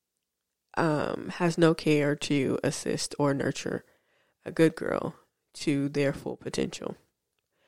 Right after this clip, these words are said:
Maybe just, like, a sexual tryst. I don't know.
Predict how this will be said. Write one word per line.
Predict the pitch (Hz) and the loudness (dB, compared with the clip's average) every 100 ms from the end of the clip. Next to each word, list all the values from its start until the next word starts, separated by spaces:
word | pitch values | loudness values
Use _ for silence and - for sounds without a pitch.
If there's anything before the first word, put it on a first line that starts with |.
| _ _ | _ _
Maybe | 170 190 208 | 2 2 4
just, | 165 170 | 2 2
like, | 147 131 | 0 -4
a | - | -6
sexual | - - - 214 | -6 -6 -8 -10
tryst. | 180 - 165 - - - - | -12 -12 -12 -10 -12 -12 -4
I | 156 | -2
don't | - | -2
know. | - - | -4 -8